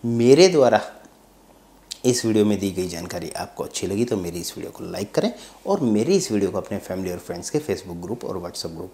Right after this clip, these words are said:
पर ज़्यादा से ज़्यादा शेयर करें। आप भी अपनी किसी साइट के बारे में जानना चाहते हैं, आपका भी कोई सवाल है, कोई क्वेश्चन है, तो आप हमारे YouTube के कमेंट बॉक्स में मैसेज लिख सकते हैं। मैं कोशिश करूँगा कि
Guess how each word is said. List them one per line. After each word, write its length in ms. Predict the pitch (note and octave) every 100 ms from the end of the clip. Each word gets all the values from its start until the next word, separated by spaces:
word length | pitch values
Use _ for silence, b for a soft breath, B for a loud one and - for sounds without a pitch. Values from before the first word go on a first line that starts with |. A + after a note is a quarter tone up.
| -
पर 160 | F3+ B B B -
ज़्यादा 300 | G2+ G2+ G2+
से 160 | - F#2+
ज़्यादा 240 | F2+ C#3+ F3
शेयर 400 | - - G#3 -
करें। 140 | - - - - B B B -
आप 160 | B2 C#3
भी 140 | C3+
अपनी 200 | B2 A2
किसी 240 | G#2 -
साइट 280 | G#2 G#2 F#2+
के 100 | -
बारे 200 | F2 E2
में 140 | E2+ E2 - _ B B B _ _ _
जानना 380 | G2+ F#2 G#2+ B2
चाहते 280 | B2+ B2 C3
हैं, 240 | C3 C#3
आपका 280 | F#2 F#2+ F#2+
भी 100 | F2
कोई 140 | -
सवाल 360 | - - F#2+ A#2+
है, 180 | D#3+ G#3 B B B -
कोई 120 | G2+
क्वेश्चन 440 | G2 F2 - C#3+ D3+
है, 80 | G3
तो 120 | -
आप 200 | A2+ A2+
हमारे 260 | G#2 G2+ G2
YouTube 340 | F#2 F2+ F#2 -
के 80 |
कमेंट 280 | F2+ F2+ E2+
बॉक्स 240 | F2 - A2+
में 60 |
मैसेज 420 | G#2+ E2 - - - -
लिख 200 | - -
सकते 280 | - - -
हैं। 100 | G2
मैं 180 | G#2 F#2+
कोशिश 360 | - A2 C#3+ C#3+
करूँगा 280 | D#3+ D#3+
कि 180 | D#3+ G3